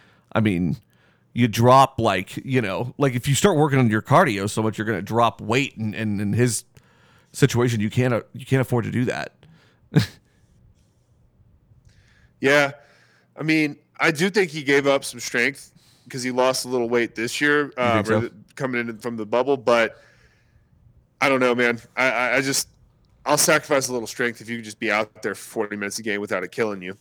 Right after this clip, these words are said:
Speaker 1: Absolutely. Yeah, I mean, <laughs> no doubt about that. I, I just, I don't know where that balance is, but they've never been able to really find that balance for whatever reason. I don't know why. I'm not,
Speaker 2: Yeah.
Speaker 1: I'm not really
Speaker 2: M P J
Speaker 1: sure.
Speaker 2: is interesting too, dude, because, like,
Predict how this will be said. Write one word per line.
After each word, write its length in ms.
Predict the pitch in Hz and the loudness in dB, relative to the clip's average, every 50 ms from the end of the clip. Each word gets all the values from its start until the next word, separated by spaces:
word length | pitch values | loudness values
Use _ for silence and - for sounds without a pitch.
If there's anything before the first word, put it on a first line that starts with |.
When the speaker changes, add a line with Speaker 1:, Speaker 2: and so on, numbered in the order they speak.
| - | 4
Speaker 1:
Absolutely. 640 | 170 165 156 - - 123 120 156 160 - 139 - - - | 4 4 4 4 2 2 2 2 2 0 -4 -10 -10 -2
Yeah, 260 | - 123 135 98 101 | 2 2 2 2 2
I 80 | 101 113 | 0 0
mean, 280 | 113 113 107 107 107 - - 123 - - | 0 2 2 0 0 -2 -4 -8 0 2
<laughs> 540 | - 185 - - - - - - 147 120 - | 2 2 2 0 -8 -18 -18 -16 -16 -8 -4
no 380 | - 127 123 - 135 131 143 147 | -2 0 0 2 4 4 6 6
doubt 180 | 139 135 120 | 6 6 4
about 240 | 113 104 110 107 - | 4 4 2 0 2
that. 340 | - 117 95 65 67 - - | 0 0 0 -2 -4 -4 -2
I, 180 | 110 101 104 135 | 0 0 2 2
I 40 | |
just, 140 | 131 117 101 | 2 2 4
I 80 | 127 127 | 4 4
don't 100 | 139 143 | 6 6
know 80 | 143 135 | 4 4
where 180 | 120 127 123 | 4 4 2
that 260 | 113 110 98 - 107 98 | 2 2 0 0 2 2
balance 400 | 117 107 113 110 104 101 - - | 2 4 2 0 -2 -4 -4 -2
is, 260 | 104 110 104 98 95 | -2 -2 -2 -2 -4
but 160 | 98 95 - | -4 -2 0
they've 180 | 117 117 113 110 | 0 0 2 2
never 220 | 113 131 147 170 | 2 2 2 2
been 140 | 151 175 175 | 2 2 2
able 160 | 175 156 139 | 2 0 0
to 60 | 127 113 | 0 0
really 180 | 127 135 127 | 0 0 -2
find 460 | - - - - - 104 113 127 110 | -4 -6 -4 -2 0 2 2 2 2
that 180 | 92 - - - | 0 -2 -4 -4
balance 300 | - 69 64 55 - - | -4 -4 -4 -6 -10 -12
for 160 | - - 104 | -10 -10 -8
whatever 320 | 95 90 90 78 71 71 65 | -6 -4 -4 -2 -2 -4 -4
reason. 480 | 71 67 58 60 60 64 64 52 - - _ _ - | -6 -8 -10 -10 -10 -12 -12 -12 -14 -16 _ _ 0
I 40 | 170 | 4
don't 80 | 214 240 | 4 6
know 80 | 247 240 | 6 6
why. 260 | 240 147 104 101 123 - - | 4 4 2 0 -6 -8 -4
I'm 60 | 123 | -2
not, 120 | 131 151 110 | 0 0 0
Speaker 2:
Yeah. 140 | 95 90 90 - _ _ - - - - - - - - | 0 -2 -4 -8 _ _ -20 -20 -20 -20 -20 -20 -6 0
Speaker 1:
I'm 100 | - 160 | 2 4
not 140 | 196 214 - | 6 6 6
really 140 | 185 175 185 | 6 6 6
Speaker 2:
M 60 | - | 8
P 80 | 262 269 | 6 6
J 60 | 165 | 6
Speaker 1:
sure. 100 | - 170 | 6 4
Speaker 2:
is 180 | 175 170 147 147 | 4 4 2 0
interesting 440 | 156 143 - - 127 - 143 127 120 | -2 -2 -4 -6 -8 -6 -8 -8 -6
too, 260 | - - 147 143 131 | -4 -4 -2 -2 -2
dude, 200 | 123 123 127 113 | -2 -2 -4 -4
because, 380 | 123 113 - 131 117 113 110 | -6 -6 -4 -4 -4 -4 -2
like, 340 | 120 113 110 104 98 - - | 0 0 0 0 -2 -4 -10